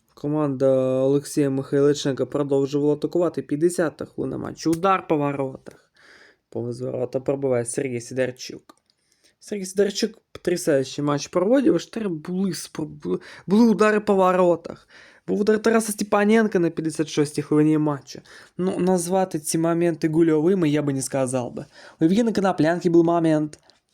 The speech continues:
м, на п'ятдесят сьомій хвилині матчу. Ну, Шахтар-то намагалась, команда з Донецька, е, відігратися. І спроби то були у Шахтаря, але ось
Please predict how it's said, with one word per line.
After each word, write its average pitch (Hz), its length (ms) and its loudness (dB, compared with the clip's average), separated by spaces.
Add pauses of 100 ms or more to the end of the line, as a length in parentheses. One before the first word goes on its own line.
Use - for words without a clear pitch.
м, 147 320 0
на 147 140 0
п'ятдесят 147 420 -2
сьомій 139 360 0
хвилині 139 540 -2
матчу. 135 600 -6
Ну, 247 680 -4
Шахтар-то 190 600 -6
намагалась, 180 640 -2
команда 143 380 -6
з 135 60 -8
Донецька, 135 640 -6 (720)
е, 123 640 0
відігратися. 131 1000 -2
І 117 180 -4
спроби 170 460 -2
то 147 120 -14
були 135 220 -2
у 214 180 0
Шахтаря, - 380 -6
але 131 120 0
ось 147 260 -2